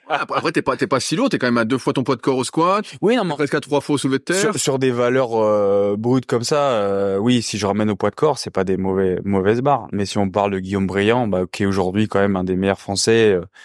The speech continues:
Speaker 2: qui, je l'espère, cette année, va essayer de se requalifier au CrossFit Games.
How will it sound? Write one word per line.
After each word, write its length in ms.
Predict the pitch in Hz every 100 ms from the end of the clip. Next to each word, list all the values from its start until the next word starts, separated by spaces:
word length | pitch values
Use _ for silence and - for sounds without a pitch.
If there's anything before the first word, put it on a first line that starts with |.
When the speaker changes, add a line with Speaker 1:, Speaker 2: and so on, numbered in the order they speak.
| - - - _ _
Speaker 2:
qui, 120 | -
je 100 | 95
l'espère, 400 | 104 101 - 113
cette 180 | - 101
année, 160 | 95 104
va 140 | 95
essayer 180 | 92 -
de 60 | 95
se 100 | 90
requalifier 500 | 90 - 95 - 98
au 60 |
CrossFit 280 | 90 92 -
Games. 260 | 98 123 131